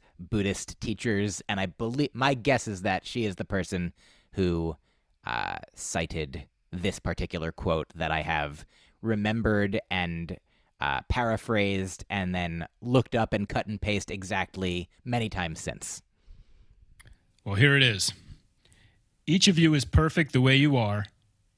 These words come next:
Speaker 2: and you could use a little improvement." I'll say that again. "Each of you is perfect the way you are, and you can use a little improvement."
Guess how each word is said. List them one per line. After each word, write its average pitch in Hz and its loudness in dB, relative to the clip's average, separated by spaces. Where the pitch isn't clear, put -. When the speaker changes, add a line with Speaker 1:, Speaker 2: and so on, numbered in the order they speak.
Speaker 2:
and 160 4
you 135 6
could 123 0
use 143 6
a 135 2
little 120 4
improvement." 104 0
I'll 101 -2
say 113 0
that 98 -2
again. 90 -6
"Each 180 6
of 170 6
you 170 8
is 135 4
perfect 160 6
the 135 6
way 135 6
you 143 6
are, 113 2
and 165 4
you 135 6
can 131 2
use 135 8
a 123 4
little 113 4
improvement." 95 0